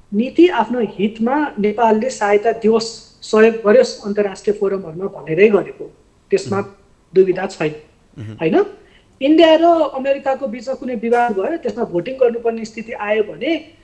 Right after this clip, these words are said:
Speaker 1: भरसक नेपालले हामीलाई सहयोग गरिदियोस् भन्ने उसको चाहना हुनसक्छ।
Speaker 2: मह्म।
Speaker 1: त्यो स्वाभाविक पनि हो,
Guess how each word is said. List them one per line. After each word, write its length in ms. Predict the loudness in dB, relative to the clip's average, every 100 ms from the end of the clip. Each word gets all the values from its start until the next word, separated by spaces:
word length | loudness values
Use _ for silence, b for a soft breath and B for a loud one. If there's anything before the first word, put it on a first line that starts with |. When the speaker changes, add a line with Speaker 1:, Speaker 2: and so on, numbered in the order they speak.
| b _ -8 -6 -6 -2
Speaker 1:
भरसक 260 | -2 -2 -2
नेपालले 480 | 0 2 2 6 4
हामीलाई 400 | 2 -4 0 0
सहयोग 300 | 0 -2 4
गरिदियोस् 500 | 4 6 0 0 -8
भन्ने 160 | -8
उसको 220 | -10 -6 -8
चाहना 320 | -8 -10 -12
हुनसक्छ। 460 | -12 -8 -8 -10 -18 _ _ _
Speaker 2:
मह्म। 220 | -10 -10 0
Speaker 1:
त्यो 160 | 0
स्वाभाविक 460 | 4 6 6 4 0
पनि 160 | -2
हो, 220 | 0 -2